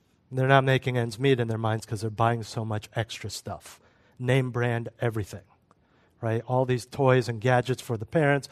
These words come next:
all these toys and gadgets for the kids. Well, of course you're not making ends meet because you are, you're living, uh, a life of luxury and you're just not being wise with your money.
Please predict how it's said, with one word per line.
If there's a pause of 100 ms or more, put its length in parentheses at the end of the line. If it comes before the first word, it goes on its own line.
(220)
all
these
toys
and
gadgets
for
the
kids. (760)
Well,
of
course
you're
not
making
ends
meet
because
you
are, (240)
you're
living, (540)
uh,
a
life
of
luxury
and
you're
just
not
being (120)
wise
with
your
money.